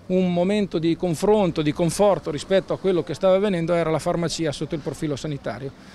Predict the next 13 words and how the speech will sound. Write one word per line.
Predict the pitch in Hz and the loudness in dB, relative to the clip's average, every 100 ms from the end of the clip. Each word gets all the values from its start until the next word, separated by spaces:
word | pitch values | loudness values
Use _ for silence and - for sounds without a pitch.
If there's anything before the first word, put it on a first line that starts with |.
| - | -8
E | 165 | 0
il | 170 | 2
ruolo | 202 220 180 | 6 6 4
che | 180 | 2
i | |
nostri | 180 196 185 | 2 0 -2
farmacisti, | - 170 170 - 226 - | -2 -2 -2 -2 -2 0
io | 170 | 0
dico | 156 160 | 0 -2
quelli | 180 180 | 0 2
delle | 170 | 2
farmacie | 156 170 170 - 175 | 2 0 0 0 0
comunali, | 190 185 202 185 | 2 2 2 2